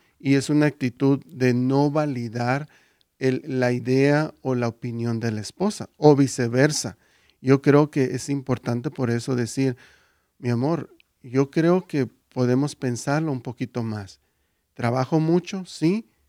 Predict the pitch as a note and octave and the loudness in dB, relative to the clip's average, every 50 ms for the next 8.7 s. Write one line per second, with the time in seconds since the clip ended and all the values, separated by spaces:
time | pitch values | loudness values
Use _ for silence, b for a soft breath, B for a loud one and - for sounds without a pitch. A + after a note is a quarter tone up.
0 | _ _ _ _ - D3 D3 D3+ D3+ D3 F3+ F3+ G#3 G#3 G3+ F3 C#3+ - - D3 | _ _ _ _ -2 0 2 2 2 0 0 -2 -2 -2 -4 -8 -8 -4 -2 0
1 | D3+ D3+ D3+ - - - B2 A#2 A2 A2 G#2 G2+ - _ _ _ _ - C3+ B2 | 0 0 0 -2 -4 -10 -12 -10 -8 -8 -10 -10 -14 _ _ _ _ -10 -8 -6
2 | B2+ D3 C#3 - D3 - - C3 B2 C3 C3+ D3+ E3 E3 - E3+ D3+ C#3+ C#3 C#3 | -6 -6 -4 -4 -6 -6 -4 -2 0 0 2 2 0 -2 -2 -2 -2 -2 -2 -4
3 | D3+ E3 F#3 G#3 - b b b b b b C#3 B2 - C#3 B2+ A#2+ B2+ B2+ C3 | -4 -6 -6 -8 -10 b b b b b b -12 -10 -8 -6 -4 -2 0 0 2
4 | D3 D3 C#3 C#3+ C3 - - - C3+ B2 A#2 G#2+ B B B B B - B2+ B2+ | 0 0 -2 -4 -10 -10 -8 -6 -4 -4 -4 -6 B B B B B -4 -2 -2
5 | A#2+ B2+ C3 C3 D3 D#3 D#3+ D#3 D#3 C#3+ - - A#3 D#4 - - C#3+ C3 - - | 0 2 2 2 2 2 0 0 -2 -4 -4 -4 -4 -4 -4 -4 -6 -6 -4 -4
6 | D3+ C3+ C#3+ D3+ D3+ - - - C3+ C#3+ C3+ C3 C3 B2+ B2+ B2+ A#2+ - C#3 C#3+ | -2 -2 0 -2 -2 -4 -6 -8 -6 -4 -2 -2 -2 -2 -2 -4 -4 -6 -6 -6
7 | C#3 G3 G3+ F#3+ - b b b b b _ - C#3+ F3 F#3+ G3 F#3+ - A3+ A3 | -4 -4 -6 -6 -8 b b b b b _ -6 -4 -4 -4 -4 -6 -8 -10 -10
8 | G#3 - _ - - B2+ A#2+ A#2+ B2 B2+ C#3 D3+ D#3+ | -12 -14 _ -10 -6 -6 -4 -2 0 0 0 0 -4